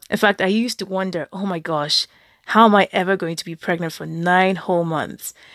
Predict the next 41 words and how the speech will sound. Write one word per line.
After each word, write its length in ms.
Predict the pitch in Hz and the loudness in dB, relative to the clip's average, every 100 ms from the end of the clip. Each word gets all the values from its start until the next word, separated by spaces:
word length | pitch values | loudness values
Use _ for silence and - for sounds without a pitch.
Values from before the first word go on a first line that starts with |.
| - | -6
and 140 | - 185 | 0 4
then 160 | 208 | 4
go 220 | 190 202 | 4 2
through 180 | 208 190 | 0 0
this 180 | 180 - | -2 -4
crazy 640 | - - 196 202 196 190 | -8 -8 -2 -2 0 0
experience 680 | 170 - - 190 175 143 147 | -2 -4 -4 0 0 0 -4
that 160 | 160 143 | -2 0
I'd 200 | 143 - | -2 0
heard 180 | 170 | 0
that 160 | 165 156 | 2 0
labor 320 | 160 156 156 | 0 -2 -4
was?" 500 | 143 143 135 160 - - _ _ _ _ _ _ - | -4 -2 -4 -4 -8 -10 _ _ _ _ _ _ 2
But 280 | 294 302 _ - | 6 6 _ -4
I 60 | 339 | 2
ended 180 | 480 466 | 6 4
up 80 | |
having 420 | 226 208 202 202 - | 4 0 2 -2 -4
an 80 | 185 | -6
amazing 600 | 180 180 180 175 156 160 | -4 -4 -2 -2 -4 -8
experience 420 | 151 - 170 156 | -10 -8 -8 -6
at 80 | 147 | -6
the 100 | 147 | -6
end 120 | 147 | -8
of 80 | 143 | -8
the 100 | 156 | -8
day. 300 | 143 131 127 - - - - | -6 -6 -6 -10 -16 -12 -2
And 160 | 226 | 0
the 40 | 226 | 2
good 220 | 294 427 | 2 2
thing 140 | 214 | 0
about 280 | 196 165 160 | -2 -2 -4
my 140 | 185 156 | -6 -8
experience 760 | - - 220 220 147 147 - | -10 -6 -2 -2 -2 -8 -10
was 160 | 165 156 | -8 -2
that 240 | 156 - | -2 -2
it 80 | 175 | -2
wasn't 400 | 170 170 170 147 | -2 -2 -4 -4
just 200 | 151 - | -6 -8
a 40 | |
fluke. 420 | - 151 139 - | -12 -12 -12 -16